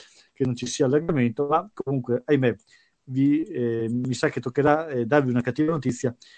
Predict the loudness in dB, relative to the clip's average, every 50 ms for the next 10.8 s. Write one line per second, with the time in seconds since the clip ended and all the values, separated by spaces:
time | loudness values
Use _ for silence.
0 | _ _ _ _ _ -4 -2 2 4 4 4 4 4 2 2 2 0 0 4 4
1 | 4 6 4 -2 -2 -4 -6 -4 2 4 6 6 8 6 4 4 0 _ _ _
2 | _ _ _ _ -20 -12 -10 -6 -2 0 0 0 0 -2 -8 -8 -8 -4 0 0
3 | 2 2 0 -2 -6 -4 0 2 2 2 2 0 -2 -4 -6 -6 -8 -10 -10 -8
4 | 0 4 4 4 4 4 0 -12 -20 -20 -20 -20 -20 _ -12 -12 -8 -8 -8 -6
5 | -6 -6 -6 -6 -2 -2 -2 2 2 0 0 0 0 0 0 0 2 0 0 0
6 | -2 -10 -12 -8 -6 -6 -6 -6 -6 -8 -10 -6 -2 -2 0 0 0 0 -2 -2
7 | 2 2 2 4 4 4 6 4 4 2 _ _ _ _ _ _ _ _ _ _
8 | _ _ -4 -2 0 2 2 2 4 4 2 2 0 -6 -8 -4 0 4 4 4
9 | 2 0 _ _ _ _ -18 -14 -6 -4 -2 -2 0 2 0 0 4 6 6 6
10 | 6 6 0 -2 -4 0 4 4 4 4 2 -2 -4 -4 -4